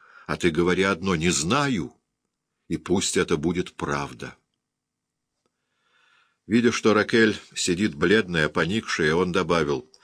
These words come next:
«Таким образом, и ребенку, и тебе, моя Ракель, ничего не будет грозить.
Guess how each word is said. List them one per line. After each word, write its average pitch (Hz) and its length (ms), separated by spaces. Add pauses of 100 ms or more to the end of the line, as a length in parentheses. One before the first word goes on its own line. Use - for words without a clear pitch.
(800)
«Таким 101 300
образом, 101 600
и 92 80
ребенку, 92 480
и 82 100
тебе, 82 460
моя 98 400
Ракель, 95 500 (680)
ничего 76 460
не 98 120
будет 87 360
грозить. 78 800